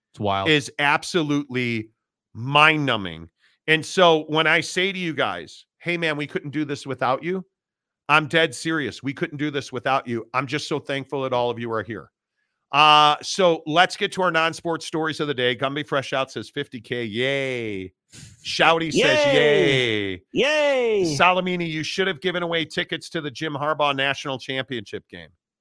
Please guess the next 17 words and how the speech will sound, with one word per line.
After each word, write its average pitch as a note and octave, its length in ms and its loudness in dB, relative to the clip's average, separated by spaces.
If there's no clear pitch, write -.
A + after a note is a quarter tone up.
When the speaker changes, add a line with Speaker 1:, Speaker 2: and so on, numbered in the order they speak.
Speaker 2:
I, A#2 220 -10
I, A#2+ 240 -2
I B2 100 -2
didn't B2 200 -6
know B2 140 -4
there A#2+ 120 -4
was B2 220 -6
a A#2+ 60 -6
Jim G2+ 240 -12
Harbaugh F#2 320 -8
National F#2 360 -12
Championship E2+ 600 -14
game. E2 240 -14
Sean F3 300 2
Rollins E3+ 380 4
says, C3+ 220 2
"Damn, G2+ 520 -2